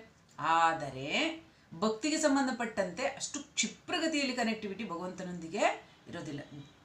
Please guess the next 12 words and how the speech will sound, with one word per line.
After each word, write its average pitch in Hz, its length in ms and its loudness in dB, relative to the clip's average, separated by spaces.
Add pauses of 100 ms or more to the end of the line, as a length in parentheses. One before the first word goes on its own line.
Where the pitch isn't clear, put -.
(140)
ದೈವಶಕ್ತಿ 220 460 -2
ನೋಡ್ತಾ 247 320 0
ಇರ್ತಾರೆ, 185 260 0
ಆದ್ರೆ 160 240 -8
ತರಬೇತಿ 175 420 -10
ಬೇಕಲ್ಲ. 180 540 -8 (1600)
ಆ, 196 100 -6 (360)
ಆತ್ಮಕ್ಕೆ 208 420 0
ತನ್ನದೇ 202 300 0
ಆದಂಥ 196 300 4 (180)
ಏಣಿ 247 220 4
ಇಲ್ಲ, 214 160 4